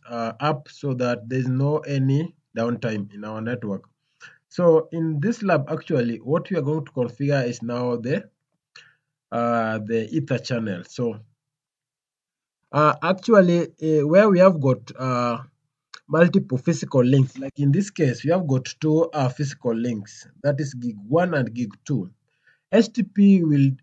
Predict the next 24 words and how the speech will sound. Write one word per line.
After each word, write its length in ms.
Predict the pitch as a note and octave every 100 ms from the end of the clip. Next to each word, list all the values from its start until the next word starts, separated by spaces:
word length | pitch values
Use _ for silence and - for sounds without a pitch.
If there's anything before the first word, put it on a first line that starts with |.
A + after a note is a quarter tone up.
| -
uh, 260 | D3 C#3 D3+
will 160 | D#3
do 160 | D3+ G3
its 260 | E3+ - D3+
role 180 | F3+
by 180 | C#3+ B2+
blocking 420 | A#2 C#3 C#3 C#3+
some 260 | C3+ B2+ B2
of 200 | A#2+ G#2+
the 80 | G#2+
ports. 340 | - G3 -
So 80 | F3
like 320 | D3 C3 -
in 140 | C3+ C3+
this 180 | G3
case, 380 | - E3+ B2 - _ _ _ -
S 160 | F3 -
T 120 | - -
P 120 | E3+
has 260 | D#3 C#3 A#2
blocked 360 | A2+ D#3 D#3
this 180 | B2+ C3+
port 300 | - B2+ A#2+
here. 420 | - B2 D#3 G3